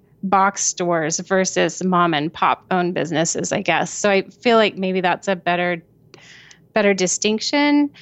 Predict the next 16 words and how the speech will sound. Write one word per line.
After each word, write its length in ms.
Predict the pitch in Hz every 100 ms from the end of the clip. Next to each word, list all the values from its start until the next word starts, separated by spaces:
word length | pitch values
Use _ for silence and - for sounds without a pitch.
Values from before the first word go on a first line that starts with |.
| - - -
um, 460 | 185 175 165 170 165 -
because 280 | 185 190 175
we 140 | 175 185
are 280 | 190 190 190 -
a 140 | 196
small 300 | 196 214 190
business 540 | 185 196 196 196 196 -
and 140 | 180
we 120 | 175
are 140 | 175 170
local 460 | 180 175 175 175
and 300 | 175 170 180 -
we 120 | 185
are 80 | 175
also 300 | 170 180 175
online. 560 | 143 175 170 165 180